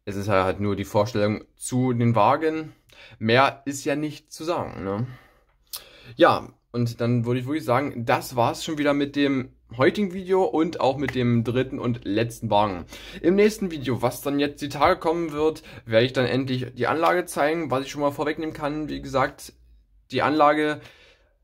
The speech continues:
also jedenfalls, was ich nachbilde von der Molly-Strecke, ist den Bahnhof Heiligendamm und den Haltepunkt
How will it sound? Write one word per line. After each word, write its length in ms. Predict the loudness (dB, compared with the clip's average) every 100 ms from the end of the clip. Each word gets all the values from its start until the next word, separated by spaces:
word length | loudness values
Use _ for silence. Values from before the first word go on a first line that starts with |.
| _ _
also 240 | 2 4 4
jedenfalls, 560 | 4 4 2 2 -6
was 280 | -4 -4 -2
ich 340 | -4 -6 -10 -10
nachbilde 640 | 0 2 2 0 0 0 0
von 180 | 0 0
der 100 | 2
Molly-Strecke, 440 | 2 0 -2 -2
ist 260 | -4 -6 -4
den 160 | 0
Bahnhof 460 | 2 2 2 -4 -2
Heiligendamm 720 | 0 0 0 2 2 2 -6
und 440 | -4 -2 -2 -2
den 140 | -2 2
Haltepunkt 500 | 0 0 0 -2